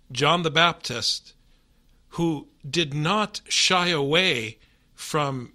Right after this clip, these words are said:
the imperative of the seed of God's instruction when the going got tough.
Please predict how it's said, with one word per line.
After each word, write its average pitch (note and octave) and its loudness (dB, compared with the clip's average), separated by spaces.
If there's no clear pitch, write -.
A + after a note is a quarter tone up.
the C3 -6
imperative D3 0
of C3 -8
the C3+ -2
seed F3+ 2
of C3 -6
God's C#3 -2
instruction B2 -2
when D#3+ 0
the D3 0
going C#3+ -2
got B2 -4
tough. - -8